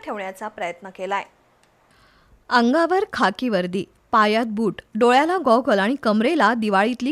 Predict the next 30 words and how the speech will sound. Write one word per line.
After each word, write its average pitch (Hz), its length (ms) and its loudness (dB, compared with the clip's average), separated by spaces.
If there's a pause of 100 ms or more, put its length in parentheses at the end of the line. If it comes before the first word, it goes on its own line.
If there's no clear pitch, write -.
खोटी 202 320 -4
बंदूक 214 460 0
अडकून, 214 420 0 (460)
रेल्वे 294 360 4
पंक्चर 359 460 0
करून 339 360 0
बैलगाडीच्या 240 600 0
काचा 226 420 2
फोडल्या, 190 320 0 (140)
माशाला 233 500 0
बुडवून 302 420 0
मारलं, 196 300 2 (280)
त्याचा 262 280 0 (120)
खून 359 200 2 (120)
केला 226 320 4
या 233 160 0
आरोपाखाली 233 800 0
तुम्हाला 214 520 0
अटक 214 300 0
करतो, 196 460 -2 (260)
पण 285 220 2
तुम्ही 269 320 2
जवळचे 247 500 2
आहात, 202 340 2 (100)
द्या 220 260 2 (120)
चहा 285 280 0
पाण्याला 285 400 2
काहीतरी, 269 680 0 (100)
तुम्हाला 247 460 2
सोडतो, 214 560 -2